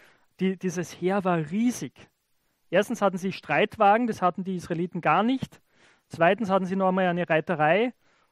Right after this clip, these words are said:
und ganz viel Fußvolk. Der Eindruck war, also es ist wie der Sand am Meer. Und sie kommen bei Michmas zusammen, das ist so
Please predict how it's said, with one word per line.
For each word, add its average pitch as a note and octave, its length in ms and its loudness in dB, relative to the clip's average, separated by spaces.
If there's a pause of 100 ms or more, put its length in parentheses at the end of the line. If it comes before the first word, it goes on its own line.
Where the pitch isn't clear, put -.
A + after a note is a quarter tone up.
(400)
und G#3 240 -2
ganz F#3+ 200 0
viel G#3 160 -6
Fußvolk. F#3+ 480 -6
Der G3+ 120 -10
Eindruck A#3 420 -2
war, F3+ 140 6
also G3+ 160 0
es F3+ 80 -8
ist - 80 -8
wie A3 80 -2
der A3 120 2
Sand G3+ 400 0
am F3 200 0
Meer. D3 380 -2 (2250)
Und E3+ 140 0
sie F3+ 220 -6
kommen G3 340 0
bei D#3+ 240 2
Michmas A3+ 640 0
zusammen, G3+ 580 0
das F3+ 220 -10
ist F#3+ 160 -10
so E3+ 320 0